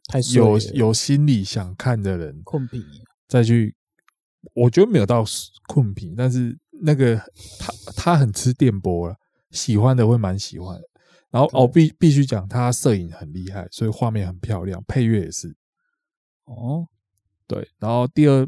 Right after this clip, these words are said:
Speaker 2: 第二部《洞穴救援行动》，如果有Disney Plus的，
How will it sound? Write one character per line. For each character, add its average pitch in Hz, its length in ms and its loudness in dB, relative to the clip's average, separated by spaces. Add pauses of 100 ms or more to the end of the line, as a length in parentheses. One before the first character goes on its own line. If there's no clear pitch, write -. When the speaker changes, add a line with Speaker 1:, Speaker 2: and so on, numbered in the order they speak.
Speaker 2:
第 147 140 2
二 139 60 4
部 139 240 0
《洞 127 220 4
穴 117 160 0
救 113 160 2
援 98 100 -2
行 92 200 -10
动》， 95 240 -6 (300)
如 117 180 2
果 123 100 6
有 98 100 4
Disney 107 460 -4
Plus 98 420 -4
的， - 220 -14